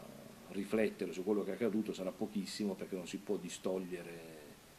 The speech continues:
il, lo sguardo dal volante, e, e a chi chiederà di fermarsi un attimo per parlare verrà risposto che l'Europa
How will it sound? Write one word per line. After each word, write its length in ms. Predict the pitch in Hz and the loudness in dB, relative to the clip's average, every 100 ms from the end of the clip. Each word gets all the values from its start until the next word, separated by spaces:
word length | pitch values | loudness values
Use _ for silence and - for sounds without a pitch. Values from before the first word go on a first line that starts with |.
| - - - - | -20 -20 -20 -6
il, 280 | 87 85 85 | -6 -4 -2
lo 120 | 98 | -2
sguardo 540 | 92 107 104 92 90 85 | 2 6 6 4 -4 0
dal 440 | 101 98 90 85 85 82 80 85 | 2 2 -2 -6 -8 -10 -10 2
volante, 640 | 117 110 110 127 110 104 | 6 6 6 4 4 4
e, 1000 | 95 95 95 95 95 95 95 92 92 - | 4 4 4 4 4 2 2 2 0 -4
e 160 | - 120 | 4 6
a 60 | 107 | 6
chi 200 | 120 104 | 4 6
chiederà 380 | 123 117 117 | 8 8 8
di 100 | 104 | 6
fermarsi 440 | 101 107 107 104 110 | 4 4 4 4 2
un 60 | 110 | 2
attimo 420 | 104 - 92 90 | 2 -2 -4 0
per 180 | 110 104 | 2 0
parlare 680 | - 120 117 107 120 127 113 | 4 4 6 6 8 8 6
verrà 200 | 110 113 | 6 6
risposto 540 | 120 - 104 107 98 | 4 2 0 2 0
che 80 | 101 | 2
l'Europa 560 | 110 110 92 101 92 | 2 2 0 -2 -4